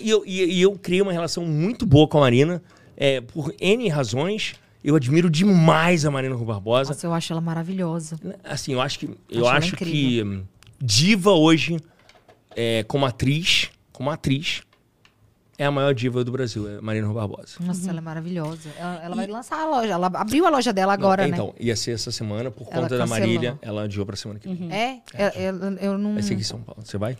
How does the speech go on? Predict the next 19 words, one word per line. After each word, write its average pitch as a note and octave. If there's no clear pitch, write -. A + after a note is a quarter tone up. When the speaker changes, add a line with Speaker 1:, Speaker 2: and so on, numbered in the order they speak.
Speaker 2:
Ela A#3
me C#4+
chamou. D#4+
Eu A#3
Speaker 1:
Tem A#3+
Speaker 2:
tá, B3
Speaker 1:
que -
ir. A#3+
Speaker 2:
ia A#3
ter, B3+
ia B3+
ser D4
dia D#4+
nove, F#4
né? G#3
Speaker 1:
Ia -
ser -
dia A2
nove. G#2+